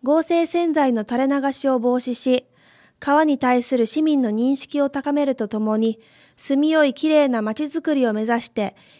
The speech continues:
比謝川上流の清掃を実施します。日時は、六月二十六日日曜日、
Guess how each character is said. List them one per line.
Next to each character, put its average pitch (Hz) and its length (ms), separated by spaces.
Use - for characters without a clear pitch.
比 254 120
謝 311 140
川 311 280
上 302 280
流 294 180
の 285 140
清 285 200
掃 277 320
を 262 260
実 226 120
施 226 80
し 240 120
ま 233 140
す。 - 260
日 339 260
時 285 160
は、 208 240
六 254 220
月 339 280
二 330 160
十 277 200
六 220 220
日 233 520
日 233 320
曜 294 180
日、 208 260